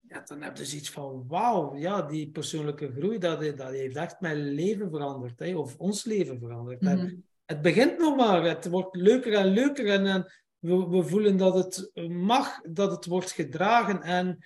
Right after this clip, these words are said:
Speaker 1: zo leuk om al die dingen in de wereld te mogen zetten. Ja, dat is soms, ja, met de podcast, ja, die, die vriendschap, hè, die, die wij nu ook hebben,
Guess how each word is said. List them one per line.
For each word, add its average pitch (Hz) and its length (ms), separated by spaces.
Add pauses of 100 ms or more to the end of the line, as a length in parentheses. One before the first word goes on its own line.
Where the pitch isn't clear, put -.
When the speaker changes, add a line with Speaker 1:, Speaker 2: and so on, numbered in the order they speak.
(280)
Speaker 1:
zo 233 300
leuk 226 300
om 185 180
al 202 220
die 196 400
dingen 196 340
in 185 100
de 170 120
wereld 208 300
te 165 80
mogen 135 260
zetten. 117 540 (140)
Ja, - 360 (260)
dat 175 180
is - 300 (340)
soms, - 580
ja, 170 340
met 190 160
de 180 100
podcast, 214 540
ja, 208 380
die, 156 100
die 156 180
vriendschap, 220 560
hè, 214 320
die, 165 200
die 165 180
wij 180 180
nu 202 200
ook 226 120
hebben, 254 420